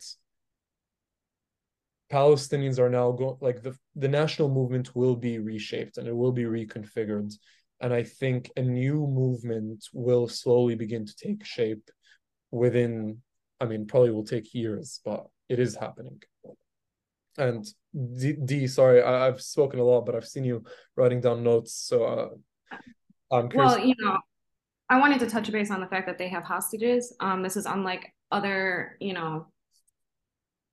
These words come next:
Speaker 2: other times where Gaza just fires rockets, right? Now they were able to capture hostages, which most likely will be a prisoner swap, um, in the end.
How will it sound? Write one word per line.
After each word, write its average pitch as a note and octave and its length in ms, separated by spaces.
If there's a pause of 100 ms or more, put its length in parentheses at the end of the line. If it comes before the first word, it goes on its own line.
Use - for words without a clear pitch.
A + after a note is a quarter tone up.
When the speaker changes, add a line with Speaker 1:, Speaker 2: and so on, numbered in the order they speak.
(160)
Speaker 2:
other A#3+ 260
times G3+ 360
where F#3 280
Gaza F#3+ 300
just F3+ 340
fires F3+ 580 (280)
rockets, D#3 460
right? D#3 260
Now E3+ 180
they F3+ 180
were E3+ 220
able E3 380
to E3 340
capture G#3+ 320
hostages, E3+ 680
which - 400
most A#3+ 280
likely G3 320
will F3+ 240
be F3 160
a F3 60
prisoner A#3+ 380
swap, A3+ 420 (280)
um, E3+ 480 (420)
in G#3 100
the G3+ 140
end. G3+ 420